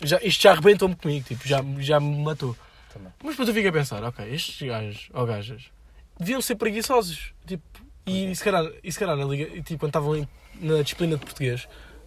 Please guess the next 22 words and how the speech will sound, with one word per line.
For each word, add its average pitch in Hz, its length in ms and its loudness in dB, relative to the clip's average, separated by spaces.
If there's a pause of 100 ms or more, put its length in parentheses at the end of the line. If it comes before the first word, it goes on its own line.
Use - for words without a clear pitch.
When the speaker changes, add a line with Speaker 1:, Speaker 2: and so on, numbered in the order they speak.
Speaker 1:
faziam 262 320 0
um 240 40 -2
textinho 247 440 0
de, 247 220 2
de 220 520 -6 (240)
duas 226 260 -2
ou 220 80 2
três 226 200 -2
frases. 254 460 -2 (600)
Mas 349 120 -4
porquê, - 200 -10
porquê - 160 0
é 151 40 4
que 165 60 6
alguém 190 240 8
morre 156 280 4 (100)
e 180 40 -10
faz 175 280 6
um 190 180 -2
texto 190 360 2
de - 40 -12
catorze 156 380 0